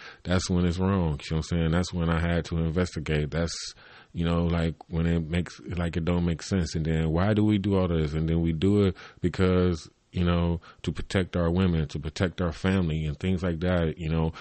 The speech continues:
and it starts off noble. And if you live long enough, you'll find yourself being a villain, you know? And so all of that stuff is like, so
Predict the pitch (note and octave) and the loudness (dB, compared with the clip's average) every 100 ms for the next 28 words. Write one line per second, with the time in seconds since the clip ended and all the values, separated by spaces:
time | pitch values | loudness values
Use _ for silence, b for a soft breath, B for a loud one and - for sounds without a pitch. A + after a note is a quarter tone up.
0 | B E2+ D#2 - F#2+ G2+ G2 G2 F2+ F#2 | B -6 -6 -2 0 2 0 -2 0 2
1 | F#2+ D#2+ D2+ D2 D2+ D2+ D2+ E2 F2 G2+ | 2 2 -2 -2 -2 -2 -4 0 2 2
2 | G2 G2+ G#2 G2 G2 F#2 F#2 E2+ - F2 | 2 0 2 2 2 0 0 -2 0 0
3 | F#2 F2+ F#2 F2+ E2+ F2+ F2+ F2 D#2+ F2+ | 0 0 0 -2 0 0 0 0 2 2
4 | D#2 C#2+ C#2+ D#2+ E2 D#2 B B B E2+ | 2 -2 -4 -2 0 -2 B B B -6
5 | - E2+ F2 G#2 A2 G#2+ G#2+ F#2+ - G2 | -2 -2 0 2 2 2 2 0 0 0
6 | G2 F#2+ F#2 E2+ - F2+ F2 | 0 0 -2 -2 -2 0 2